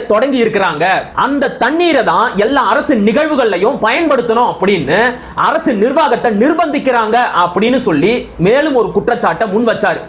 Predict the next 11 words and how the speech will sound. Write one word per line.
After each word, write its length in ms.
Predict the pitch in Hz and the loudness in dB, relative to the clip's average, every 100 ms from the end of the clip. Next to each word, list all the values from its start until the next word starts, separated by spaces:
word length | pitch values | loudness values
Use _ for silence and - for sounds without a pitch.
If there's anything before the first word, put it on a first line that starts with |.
| - - | -10 -4
இப்படி 360 | 180 190 165 254 285 - - 170 | -2 0 0 0 -4 -10 -4 0
ஆளும் 260 | 233 247 202 | 0 -2 -2
தி 80 | 247 | -2
மு 140 | 247 196 | 0 -2
க 160 | 208 160 151 | -2 -2 0
அரசை 280 | 226 254 226 | 0 -2 -2
பற்றியும் 480 | 170 160 160 247 - - | -2 0 0 -2 -4 -6
அதனுடைய 460 | 320 - 254 190 165 | -2 0 0 0 0
முறைகேடான 680 | 170 262 247 233 214 185 156 | 2 0 2 2 2 0 0
நிர்வாகத்தை 560 | 196 262 254 233 190 170 | 0 0 0 0 -2 -2
பற்றியும் 460 | 156 165 175 247 | -2 0 0 -2